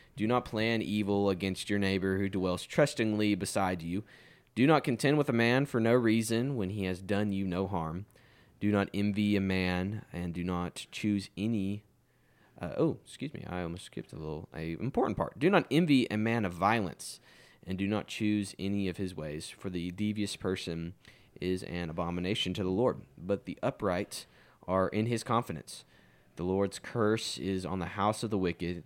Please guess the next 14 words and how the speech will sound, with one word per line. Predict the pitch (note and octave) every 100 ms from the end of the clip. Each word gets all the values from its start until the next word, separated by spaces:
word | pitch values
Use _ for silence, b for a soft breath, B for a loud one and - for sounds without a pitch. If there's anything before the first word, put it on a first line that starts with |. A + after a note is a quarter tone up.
| _
but | - G#2 G#2+ - - -
he | F#2+ F#2+
blesses | G2 G2+ - F#2+ E2+ -
the | F#2+
dwelling | F2+ F#2 F#2+ F2 E2
of | D#2
the |
righteous. | D#2+ E2+ - - - - _ -
Toward | F#2 A2 B2
the | B2+
scorners, | - A2+ G#2+ G2 B2+ - - b b b b b b
he | - F#2
is | -
scornful, | G2+ G2+ - C#3